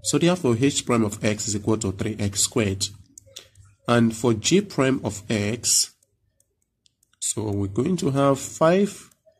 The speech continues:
x raised to power five minus one, which is four, plus derivative of a constant is zero.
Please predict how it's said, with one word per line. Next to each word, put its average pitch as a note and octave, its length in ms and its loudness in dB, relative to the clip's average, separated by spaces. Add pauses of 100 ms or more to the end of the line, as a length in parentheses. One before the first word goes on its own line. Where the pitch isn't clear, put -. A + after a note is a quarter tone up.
(200)
x A#2+ 480 4
raised B2 200 2
to - 40 -2
power G#2+ 120 0
five A#2 280 0
minus G2+ 320 0
one, G#2 180 0
which G2 140 -2
is G2+ 100 -2
four, A#2 380 0 (400)
plus G#2+ 440 0 (420)
derivative G2+ 520 -2
of F#2+ 160 -4
a F#2+ 60 -2
constant A2+ 800 -2
is A2+ 140 4
zero. G#2+ 340 4